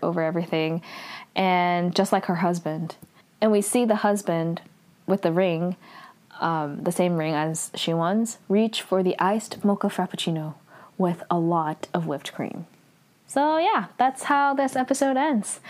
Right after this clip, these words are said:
I think this was pretty short, yeah. I was pretty straightforward,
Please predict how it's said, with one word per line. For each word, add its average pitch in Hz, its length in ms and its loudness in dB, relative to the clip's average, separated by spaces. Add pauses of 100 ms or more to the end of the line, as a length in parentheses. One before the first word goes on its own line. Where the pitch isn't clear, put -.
(260)
I - 40 4
think 523 240 4
this 494 80 -2
was 508 160 0
pretty 415 240 4
short, 381 640 0
yeah. 285 340 2 (320)
I 233 100 4
was 247 200 2
pretty 247 500 2
straightforward, 247 800 0